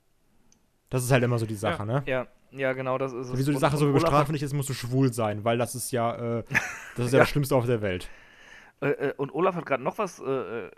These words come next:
Speaker 3: Interessantes angerissen. Diese Pretty Boy Gimmicks, die gehen bei der W W E auch immer sehr stark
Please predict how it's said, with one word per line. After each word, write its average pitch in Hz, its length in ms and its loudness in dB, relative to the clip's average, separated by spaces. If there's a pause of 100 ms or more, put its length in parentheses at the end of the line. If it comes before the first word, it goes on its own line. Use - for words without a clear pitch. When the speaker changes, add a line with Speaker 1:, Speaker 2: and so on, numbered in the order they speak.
(120)
Speaker 3:
Interessantes 127 460 -12
angerissen. 139 600 -10 (400)
Diese 120 180 -12
Pretty 208 400 -6
Boy 110 240 -4
Gimmicks, 95 480 -14
die 113 120 -20
gehen 143 260 -8
bei 143 80 -6
der 127 140 -4
W 127 120 -8
W 117 60 -8
E 139 180 -8
auch 123 200 -6
immer 127 200 -6
sehr 127 340 -4
stark - 600 -2